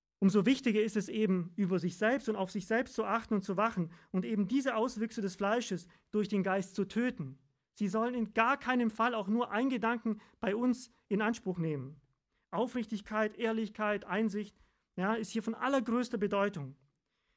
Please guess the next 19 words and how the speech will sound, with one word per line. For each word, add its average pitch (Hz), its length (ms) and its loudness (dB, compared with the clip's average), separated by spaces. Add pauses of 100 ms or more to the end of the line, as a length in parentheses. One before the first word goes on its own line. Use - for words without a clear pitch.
(160)
Und 180 100 2
weil 220 180 2
diese, 254 300 0
diese 254 260 0
Sünden 247 260 2
der 220 100 2
moralischen 214 480 0
Verfehlung 233 440 -2
eben 220 220 0
hinter 208 200 0
verschlossenen 208 500 0
Tür 311 200 4
stattfinden, 226 600 -2 (320)
deshalb 202 240 -2
betont 247 480 0
die 202 80 0
Bibel, 190 360 -2 (380)
dass 180 320 -6
Gott 294 380 0